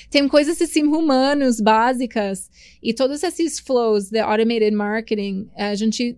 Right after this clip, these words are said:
trabalhou muito nisso antes do lançamento, porque a gente não tinha equipe também pra tocar. Então, a maioria das coisas, a gente até, eu montei o site, eu montei a maioria da parte da série M, tá? Então, não foi outsourced.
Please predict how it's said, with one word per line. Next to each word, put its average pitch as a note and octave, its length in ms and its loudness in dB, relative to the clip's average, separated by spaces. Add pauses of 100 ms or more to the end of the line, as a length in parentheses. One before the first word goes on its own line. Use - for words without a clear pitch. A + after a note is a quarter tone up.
trabalhou A#3 480 2 (100)
muito B3 380 0
nisso A3+ 360 -2
antes G#3+ 300 -2
do A3 80 -2
lançamento, G#3 600 -4
porque B3+ 260 -4
a C4 40 0
gente A#3+ 200 0
não B3+ 80 0
tinha D4 240 -4
equipe A#3+ 420 -2
também A#3 320 0
pra A#3 160 -4
tocar. A3 460 -4 (340)
Então, A3 220 2
a A3+ 60 0
maioria A#3+ 360 2
das B3 220 0
coisas, A#3+ 460 0
a A#3 80 -2
gente A3+ 440 -4
até, A#3 520 -4 (440)
eu G#3+ 180 0
montei D4 360 0
o A#3+ 80 0
site, G#3+ 600 0
eu A3 180 -2
montei A#3+ 280 -2
a - 20 -6
maioria A3 320 -2
da G#3+ 100 -2
parte G#3+ 260 -6
da G#3+ 120 -2
série A3 240 -4
M, G#3 420 -2
tá? G#3+ 380 -4
Então, G#3+ 160 0
não A3+ 160 0
foi A#3 360 0
outsourced. G3+ 760 -4